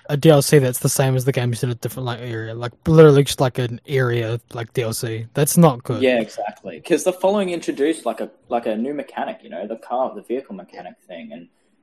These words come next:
Speaker 2: I mean, some people hated it, some people loved it. You know, I, I thought it was, I thought it was alright,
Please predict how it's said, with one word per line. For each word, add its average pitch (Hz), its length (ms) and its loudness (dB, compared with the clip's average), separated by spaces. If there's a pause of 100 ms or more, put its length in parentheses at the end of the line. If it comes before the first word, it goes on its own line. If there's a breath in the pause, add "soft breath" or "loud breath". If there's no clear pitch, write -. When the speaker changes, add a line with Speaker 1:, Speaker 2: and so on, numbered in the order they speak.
(160)
Speaker 2:
I - 80 -4
mean, 117 160 -2
some 160 180 -2
people 131 460 -4 (100)
hated 107 260 -4
it, 110 140 -4
some 113 140 -10
people 95 220 -10
loved 90 240 -8
it. 95 160 -8
You 90 80 -18
know, 87 100 -12
I, 92 460 -4
I - 20 -8
thought 127 220 -4
it - 20 -4
was, 90 240 -12
I - 60 -6
thought 185 160 -8
it - 20 -4
was 92 80 -10
alright, 76 360 -8